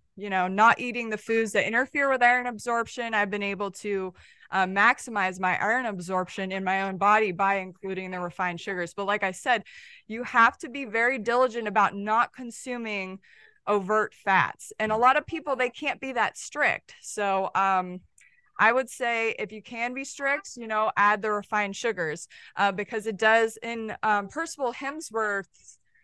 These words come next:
um, research. I'm gonna try to screen share, but I know the baby's crying <laughs> too, so I apologize. Uh, but I just wanna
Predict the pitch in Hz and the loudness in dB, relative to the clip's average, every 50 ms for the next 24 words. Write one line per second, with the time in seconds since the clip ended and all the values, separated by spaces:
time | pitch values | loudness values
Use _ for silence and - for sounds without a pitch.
0 | _ _ _ - 208 202 196 190 185 185 180 175 175 180 175 _ _ _ _ _ | _ _ _ 0 2 4 4 4 2 0 -2 -6 -12 -14 _ _ _ _ _ _
1 | _ _ _ 175 180 226 262 277 294 302 - - 208 202 190 185 - - - 220 | _ _ _ -14 -10 -8 -6 -6 -8 -10 -8 -6 -4 -4 -4 -6 -6 -6 -6 -4
2 | 240 247 233 214 190 180 - - 208 196 185 185 - - _ 196 185 180 180 175 | -2 -2 -2 -2 -2 -4 -4 0 0 2 2 0 -4 -6 _ -4 -4 -4 -6 -8
3 | - - 175 170 160 170 175 196 190 190 190 196 196 196 202 196 196 185 175 185 | -8 -6 -4 -4 -4 -4 -4 -4 -2 -2 -2 -2 0 0 0 0 -2 0 0 0
4 | 180 180 170 180 180 - - - 196 170 151 156 160 208 208 - - 320 440 - | 0 0 -4 -6 -10 -10 -8 -4 -2 -2 -2 -2 -4 -6 -8 -4 -2 -2 -2 -2
5 | 214 - 196 180 175 175 175 175 165 160 _ 185 165 160 160 165 165 - 151 151 | -4 -8 -8 -4 -4 -2 -2 -4 -6 -6 _ -4 -2 -2 -2 -4 -6 -6 -4 -4
6 | 147 147 160 - _ - - - - - _ _ _ _ _ _ _ _ _ _ | -4 -4 -6 -10 _ -20 -20 -20 -20 -20 _ _ _ _ _ _ _ _ _ _
7 | _ - 208 208 208 202 208 214 208 208 208 226 269 - - 262 247 233 226 208 | _ -4 -2 -2 -2 0 0 0 0 -2 -2 -4 -6 -8 -6 -6 -6 -2 0 0
8 | 190 180 170 196 190 | 2 2 0 -2 -6